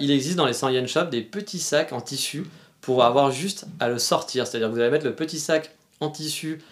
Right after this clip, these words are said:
sur ce petit filtre, et en fait, quand vous allez vouloir, bah, voilà, quand, quand il y a trop d'aliments dedans, vous avez juste à prendre le petit sac en plastique, enfin, le petit sac en tissu, et le jeter à la poubelle. C'est pas plus con que ça, et comme ça, vous avez pas à laver, et c'est pas totalement dégueulasse dans votre évier.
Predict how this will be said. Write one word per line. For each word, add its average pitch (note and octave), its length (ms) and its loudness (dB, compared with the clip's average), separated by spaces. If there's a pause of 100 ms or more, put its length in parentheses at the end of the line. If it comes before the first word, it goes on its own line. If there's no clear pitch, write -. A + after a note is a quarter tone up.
(180)
sur - 260 -4
ce - 160 -2
petit B2 380 -6
filtre, - 400 -4 (260)
et A#2+ 60 -2
en A2+ 100 2
fait, - 180 2
quand C#3 100 0
vous A#2+ 160 -2
allez A#2 120 2
vouloir, A#2+ 400 2
bah, G2 300 -2 (300)
voilà, A#2 140 2
quand, - 340 -8
quand G#2 240 -10
il G2 60 -10
y G2 60 -6
a F#2+ 60 -6
trop B2 200 -4
d'aliments A#2 360 2
dedans, B2 340 2
vous C#3 160 -2
avez A#2 140 0
juste D3 160 -4
à - 60 2
prendre C#3+ 180 2
le C3+ 80 4
petit C3+ 240 -4
sac - 360 0
en B2+ 100 -6
plastique, - 340 -2
enfin, F#2 120 -6
le F#2+ 60 -10
petit G2+ 160 -10
sac - 180 -4
en A2+ 80 -6
tissu, E3 360 -8 (300)
et E3+ 120 0
le E3+ 140 2
jeter - 360 -2 (220)
à C#3+ 100 0
la D3+ 120 6
poubelle. C3 420 0 (160)
C'est - 140 -2
pas D3+ 120 4
plus D3 140 -6
con C3+ 140 2
que A2 60 -4
ça, D#3 120 6
et D#3 40 -4
comme B2 100 -2
ça, C#3+ 120 4
vous C3 140 4
avez G#2+ 160 4
pas B2+ 160 4
à C3 80 6
laver, A2+ 400 4
et A#2 40 0
c'est G2 160 -6
pas B2 300 6
totalement A#2+ 400 -2
dégueulasse A#2 520 0
dans A#2 100 -2
votre D#3 260 0
évier. A#2 360 0